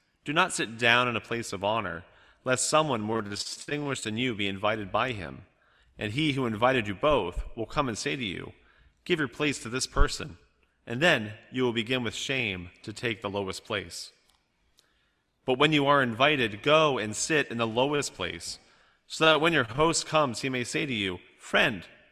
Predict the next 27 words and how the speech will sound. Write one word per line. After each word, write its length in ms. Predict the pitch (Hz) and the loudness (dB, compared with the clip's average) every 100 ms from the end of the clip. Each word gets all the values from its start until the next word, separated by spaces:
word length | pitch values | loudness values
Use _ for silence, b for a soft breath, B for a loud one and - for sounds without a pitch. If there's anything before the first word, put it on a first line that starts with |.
| _ | _
move 180 | 160 156 | -4 -2
up 120 | 143 | 0
higher.' 420 | 151 165 117 73 - _ _ _ _ _ b b b b _ | -2 -2 -4 -8 -14 _ _ _ _ _ b b b b _
Then 140 | 139 147 | 0 2
you 80 | |
will 120 | 131 120 | 2 2
be 120 | 123 | 2
honored 460 | 107 131 139 139 | 4 4 4 0
in 120 | 131 110 | -4 -10
the 60 | |
presence 460 | 90 139 135 139 117 | -4 -2 -2 -2 -8
of 100 | 110 | -2
all 200 | 113 110 | 0 2
who 120 | 110 | 0
sit 360 | 104 - 135 - | 0 -2 -4 -2
at 160 | 110 | -6
table 340 | - 123 117 104 | -4 -6 -6 -6
with 240 | 101 - | -6 -8
you. 220 | 95 73 _ _ _ _ b b b | -12 -14 _ _ _ _ b b b
For 180 | - 143 - | -2 -2 6
everyone 480 | 151 170 170 165 151 | 6 6 2 2 2
who 100 | 127 | -2
exalts 480 | 113 113 123 135 | -4 -2 0 -2
himself 460 | - 117 - 117 107 | -6 -8 -2 0 -2
will 60 | 104 | -6
be 120 | 101 | -4
humbled, 540 | 104 117 92 92 - | -2 -2 -2 -10 -14